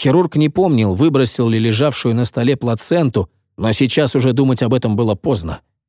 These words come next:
Дверь за ними закрылась. «Лучше встретить чиновника сидя», решил хирург.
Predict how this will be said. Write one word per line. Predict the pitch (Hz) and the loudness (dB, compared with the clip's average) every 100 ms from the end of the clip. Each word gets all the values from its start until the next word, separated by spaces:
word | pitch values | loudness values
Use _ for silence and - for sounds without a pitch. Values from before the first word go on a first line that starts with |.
| _ _ | _ _
Дверь | 92 110 139 | -2 2 2
за | 117 120 | 2 0
ними | 117 113 | 0 0
закрылась. | 104 90 87 73 - - - _ _ _ _ _ _ _ _ _ | -2 -2 -6 -6 -8 -10 -14 _ _ _ _ _ _ _ _ _
«Лучше | 85 117 135 - 135 | -2 0 0 0 -2
встретить | - 123 120 127 - | -2 0 0 0 -4
чиновника | - 127 120 123 120 - 107 | -4 -2 0 0 -2 -2 -2
сидя», | - - 117 82 76 _ _ _ | -2 -2 -2 -4 -10 _ _ _
решил | 110 101 101 | -4 -2 -2
хирург. | 85 - 85 76 - | -4 -6 -6 -6 -12